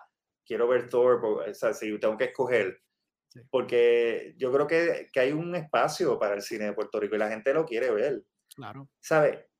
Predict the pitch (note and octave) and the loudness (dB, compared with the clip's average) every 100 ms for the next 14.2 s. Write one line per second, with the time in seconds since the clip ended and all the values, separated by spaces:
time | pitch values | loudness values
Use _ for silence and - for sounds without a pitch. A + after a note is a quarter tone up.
0 | _ - C#3 C#3+ C3+ - C3 - _ C#3+ | _ -6 0 2 2 -2 -10 -12 _ -8
1 | C#3 E3 E3 E3 D#3+ D3+ C3 A2+ G#2 - | -2 0 0 0 0 0 0 0 -2 -8
2 | _ _ _ - - _ _ _ _ _ | _ _ _ -20 -20 _ _ _ _ _
3 | _ B2+ A#2+ B2+ A2 B2 B2+ C#3+ D#3+ D3+ | _ -10 -4 -2 0 0 0 2 0 2
4 | C3+ C3+ C3+ A#2+ G#2 G2+ - A2 A#2+ A#2+ | 4 4 4 2 -2 -6 -10 -6 -4 -2
5 | C3+ C#3 C3+ C#3 C3+ B2+ B2+ B2 B2 B2 | 0 2 2 0 -2 0 0 -2 -2 -4
6 | B2 B2 G#2+ G#2+ A2 G2+ F#2 _ - A2 | -2 -4 -2 -2 -2 -6 -10 _ -12 -6
7 | - A2 C3 D#3 D3 B2+ - - _ _ | -2 -2 -2 -4 0 0 -2 -10 _ _
8 | _ _ A2+ A2 C3+ D3+ D#3 D#3 - C#3+ | _ _ -2 2 4 4 2 0 0 0
9 | D#3 D#3 C3+ B2+ A#2 A2+ A2+ A2+ G2+ - | 0 -2 -4 -6 -8 -6 -2 -2 -2 0
10 | A#2 A2+ B2+ D3 D3 D3+ B2+ D3 D3+ D3+ | 2 4 4 2 2 2 4 4 2 0
11 | C#3+ C#3 C3+ C3 B2+ A#2+ C3 C3+ D3 C#3 | 0 2 4 4 4 4 4 0 -4 -4
12 | B2+ A#2+ A#2+ A#2+ B2 - C3+ C#3 C#3 C3+ | -2 0 -2 -2 -4 -2 2 2 2 -2
13 | C3 C3 B2 B2+ B2+ A#2+ A2+ A#2 C3 C3 | -6 -4 -4 -2 0 0 2 2 2 0
14 | C#3 B2+ | -2 -4